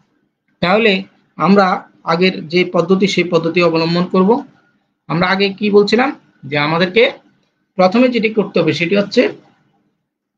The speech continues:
প্রত্যেকটি সেকশনের individual আমরা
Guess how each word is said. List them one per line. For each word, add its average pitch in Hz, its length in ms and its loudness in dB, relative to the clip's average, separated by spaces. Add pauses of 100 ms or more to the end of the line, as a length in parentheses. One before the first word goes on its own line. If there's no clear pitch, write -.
(420)
প্রত্যেকটি 277 440 0 (120)
সেকশনের 254 480 0 (540)
individual 254 580 4 (100)
আমরা 214 120 0